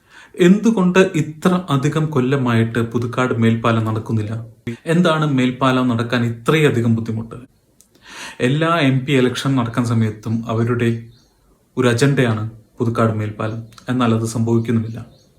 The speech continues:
ഇപ്പോഴിതാ സുരേഷ് ഗോപി ലോകം മുഴുവൻ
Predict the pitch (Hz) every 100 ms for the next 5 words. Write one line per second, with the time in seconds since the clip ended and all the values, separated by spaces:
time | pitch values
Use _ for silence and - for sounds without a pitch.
0 | _ _ _ _ _ - - - 147 120
1 | 160 147 131 127 131 135 135 131 127 143
2 | 131 123 123